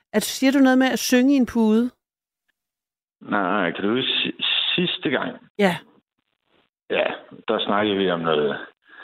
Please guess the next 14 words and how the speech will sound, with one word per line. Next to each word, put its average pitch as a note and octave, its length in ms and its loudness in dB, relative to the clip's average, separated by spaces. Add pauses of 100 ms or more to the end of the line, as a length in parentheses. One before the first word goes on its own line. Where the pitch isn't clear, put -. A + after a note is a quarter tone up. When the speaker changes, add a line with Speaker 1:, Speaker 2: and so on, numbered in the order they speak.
(400)
Speaker 2:
Jeg - 100 -12
tror, - 420 -4
det F#2+ 100 -2
var... D#2+ 360 0 (840)
Øh, - 260 -4 (600)
ej, - 80 -2
jeg E2+ 180 -4
kan - 100 -12
faktisk F#2+ 220 -2
heller F#2+ 140 -2
ikke E2 140 -6
huske E2+ 140 -6
det F#2+ 140 -2
ordentligt. F2 420 -2